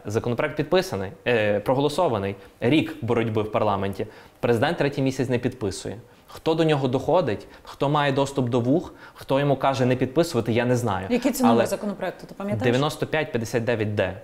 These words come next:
Speaker 2: Мгм.
Speaker 1: Законопроект, який був зареєстрований влітку двадцять третього року, тому що почалися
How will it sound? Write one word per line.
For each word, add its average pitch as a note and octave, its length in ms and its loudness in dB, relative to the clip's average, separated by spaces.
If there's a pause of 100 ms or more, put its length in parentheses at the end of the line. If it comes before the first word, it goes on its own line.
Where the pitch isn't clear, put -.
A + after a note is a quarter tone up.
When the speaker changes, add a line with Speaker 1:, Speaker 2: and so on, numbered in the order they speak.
(140)
Speaker 2:
Мгм. G3 160 -8
Speaker 1:
Законопроект, B2 760 -2
який A#2 500 0
був B2 300 0
зареєстрований A2+ 640 0
влітку B2+ 400 -2 (140)
двадцять A#2 400 0
третього A#2 420 -4
року, A2+ 400 0 (380)
тому A#2 240 2
що A2+ 220 -2
почалися C#3 480 0